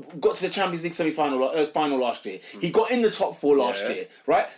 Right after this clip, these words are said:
Speaker 1: This year, he's not that far off the top four. It's more of the same. It's copy and paste if you
Speaker 2: But
Speaker 1: want.
Speaker 2: it's,
Speaker 1: Last year,
Speaker 2: but my
Speaker 1: or the
Speaker 2: point,
Speaker 1: year
Speaker 2: my
Speaker 1: before
Speaker 2: point,
Speaker 1: that.
Speaker 2: my point was not that alone. My point was that they
Speaker 1: What,
Speaker 2: don't feel
Speaker 1: what did he get sacked
Speaker 2: like,
Speaker 1: for?
Speaker 2: no,
Speaker 1: What did he
Speaker 2: I,
Speaker 1: get
Speaker 2: well,
Speaker 1: sacked
Speaker 2: let
Speaker 1: for?
Speaker 2: me, let me finish. My point was that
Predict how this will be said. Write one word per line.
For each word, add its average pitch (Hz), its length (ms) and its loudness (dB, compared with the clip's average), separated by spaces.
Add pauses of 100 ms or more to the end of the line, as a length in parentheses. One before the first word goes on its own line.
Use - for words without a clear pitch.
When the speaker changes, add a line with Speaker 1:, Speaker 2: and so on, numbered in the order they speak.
Speaker 1:
This 277 300 0
year, 170 160 2
he's 185 140 0
not 131 100 0
that - 160 -2
far 160 140 2
off 131 120 0
the 127 60 -14
top - 260 -6
four. 135 300 0 (240)
It's - 220 0
more 220 260 2
of 185 80 -2
the 160 80 -6
same. 156 380 -2
It's 120 120 -8
copy 220 280 -2
and 170 120 -2
paste 180 260 -4
if - 60 -16
you 151 100 -4
Speaker 2:
But 156 60 2
Speaker 1:
want. 135 180 4
Speaker 2:
it's, 143 120 -6
Speaker 1:
Last 160 460 0
year, 185 100 2
Speaker 2:
but - 100 2
my 254 100 2
Speaker 1:
or 262 40 4
the - 60 0
Speaker 2:
point, 160 220 4
Speaker 1:
year 160 100 2
Speaker 2:
my 165 100 4
Speaker 1:
before 202 220 2
Speaker 2:
point, 139 140 4
Speaker 1:
that. 151 220 0
Speaker 2:
my 156 120 0
point 180 240 2
was 147 120 0
not 151 180 0
that 127 180 4
alone. 127 400 0
My 113 160 -2
point 151 260 -2
was 123 140 -4
that 120 280 0 (360)
they 165 240 4
Speaker 1:
What, 160 80 2
Speaker 2:
don't 165 260 4
feel 160 380 4
Speaker 1:
what - 180 2
did 320 140 -2
he 320 80 2
get - 180 2
sacked - 220 2
Speaker 2:
like, - 100 2 (100)
Speaker 1:
for? 135 380 0
Speaker 2:
no, 170 180 4
Speaker 1:
What 202 120 4
did 147 80 0
he - 20 2
Speaker 2:
I, 151 40 2
Speaker 1:
get 135 100 2
Speaker 2:
well, - 80 4
Speaker 1:
sacked - 240 0
Speaker 2:
let 175 60 4
Speaker 1:
for? - 40 2
Speaker 2:
me, 175 180 0
let 190 120 -2
me 170 100 0
finish. 156 400 -6
My 151 260 -4
point 180 280 0
was 139 160 -2
that 113 320 2